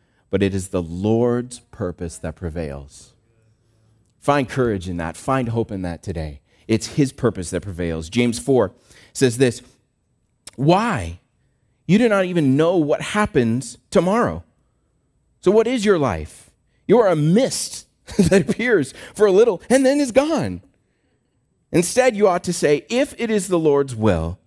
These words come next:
we will live and do this or that.'" Couple more.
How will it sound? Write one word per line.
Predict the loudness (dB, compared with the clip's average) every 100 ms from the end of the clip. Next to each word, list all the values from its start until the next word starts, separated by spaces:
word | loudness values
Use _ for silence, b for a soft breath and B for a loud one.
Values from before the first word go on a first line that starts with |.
| _ _ _ _
we | 4
will | 4 4
live | 4 4 2 -2 -4
and | -4
do | -2 -2 0 -4 -10
this | -2 0 0 -2 -12 -16 -20 _
or | 0
that.'" | 0 -4 -12 -20 _ _ _ _ _ _ _ _ _ _ _ _ _ _
Couple | 0 2
more. | 2 2 0